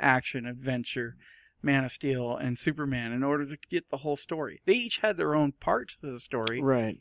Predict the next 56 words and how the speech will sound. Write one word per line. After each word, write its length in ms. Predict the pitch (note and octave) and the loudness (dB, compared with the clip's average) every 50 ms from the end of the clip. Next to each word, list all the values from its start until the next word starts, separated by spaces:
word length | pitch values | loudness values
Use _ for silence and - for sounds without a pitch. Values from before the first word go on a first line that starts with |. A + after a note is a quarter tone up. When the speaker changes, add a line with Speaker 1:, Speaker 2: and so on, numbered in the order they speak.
| _ - - | _ -4 2
Speaker 1:
But, 140 | - C#3+ C#3+ | 4 6 6
I 40 | C#3+ | 6
mean, 200 | C#3+ C#3+ C#3+ D3+ | 6 6 4 4
it 160 | D#3 D#3 D3 | 2 0 2
all 320 | - - D#3 D3 D3+ D3+ | 4 6 8 8 8 8
was, 160 | D3+ D#3 C#3+ | 6 4 2
like, 180 | C#3+ C#3 C3 - | 2 0 0 0
one 300 | C3 C3+ C#3 C#3+ C#3+ D3 D3 | -2 -2 0 0 0 0 0
overreaching 560 | - C#3+ C3+ C#3 C#3 C3+ C3 B2+ - - A#2+ | 0 0 2 2 2 2 0 0 -2 -6 -8
story 360 | A#2+ - - B2+ A2+ A2 G#2 - | -8 -8 -6 -4 -4 -4 -4 -6
arc, 240 | - - D#2+ - _ _ _ - | -8 -12 -14 -14 _ _ _ -10
Speaker 2:
Yeah, 120 | - - | -6 -4
Speaker 1:
which 160 | - - - | -4 0 2
Speaker 2:
even, 220 | A#3+ C4+ C#4+ A#3+ F#3+ | 2 4 4 4 2
Speaker 1:
was 40 | |
really 80 | D3+ C#3+ | 2 2
Speaker 2:
I 20 | - | 2
wanna 100 | C#4+ C4+ | 2 2
say 120 | - E3 D3 | 2 2 2
Speaker 1:
nice. 40 | |
Speaker 2:
even 200 | D3 D3+ D3+ C#3+ - | 2 2 2 2 2
eighties 320 | B2 B2+ C3 C3+ B2+ G#2 | 2 2 4 2 0 0
and 120 | G#2 G2+ G#2 | -2 -4 -4
nineties, 460 | A2 A#2 B2 B2+ A2+ G#2+ G#2+ F#2+ G2 | -4 -4 -4 -4 -4 -4 -4 -4 -4
what 80 | F#2 | -4
was 140 | F#2 G2+ G2 | -4 -4 -4
a 40 | G2 | -4
real 120 | G#2 G2+ | -4 -6
popular 400 | G2 - - G#2 G2 - G#2+ G#2+ | -6 -4 -6 -6 -4 -4 -4 -4
thing 180 | G#2+ - G2 G2+ | -4 -4 -8 -8
with 140 | G2+ G2 - | -8 -8 -8
D 160 | - G2+ G#2 | -8 -8 -6
C 240 | - - - G#2 G#2+ | -6 -6 -6 -6 -6
was 180 | G2 G2 F#2+ | -6 -6 -4
Speaker 1:
Right, 100 | F#2+ B3+ | -2 -2
Speaker 2:
the, 300 | - - G#2 G2+ G#2 G2+ - - - - | -2 -2 -2 -2 -4 -6 -10 -8 -6 -4
Speaker 1:
but 160 | - - - - - - - - | -4 -4 -6 -10 -16 -18 -4 2
Speaker 2:
"Continue 480 | - E3+ E3+ - - G#3 A#3+ B3+ B3 B3+ | 6 6 8 10 10 10 10 10 8 8
it 100 | C#4 C4+ | 8 8
in 120 | C4+ A3 | 6 6
this 240 | D#3 B3+ C#4 - - | 6 6 6 10 10
issue 340 | F#3+ D#3+ - - E3+ A3 A#3+ | 10 10 10 8 8 8 8
of 140 | A#3 - | 8 8
this 140 | - C#4 C4 | 8 6 4
Speaker 1:
Right. 60 | - - | 4 4
Speaker 2:
comic." 320 | - C3+ B2+ A#2+ A#2 A2+ - | 6 6 6 6 4 2 6
Speaker 1:
And, 220 | - D#3 D#3 D#3+ | 8 8 8 8
and, 300 | E3 - F#3 F#3 G3 G3 | 6 4 0 0 0 0
you 120 | F3+ G3 F3+ | 0 2 4
know, 200 | F3+ F#3+ F#3+ G3 | 4 4 2 2
I 120 | - F#3 | 2 2
know 220 | F3 F3+ F#3+ G3+ G#3+ | 2 2 2 2 2
that 160 | G3+ F#3+ - | 2 2 0
sounds 300 | - - E3+ F#3 F3+ D#3 | 0 -4 -4 -4 -4 -4
horrible, 500 | - D3 D3+ E3 F3+ G3+ G3+ F#3+ G3 G3 | 0 0 2 2 2 2 2 2 2 2
and 80 | E3+ | 2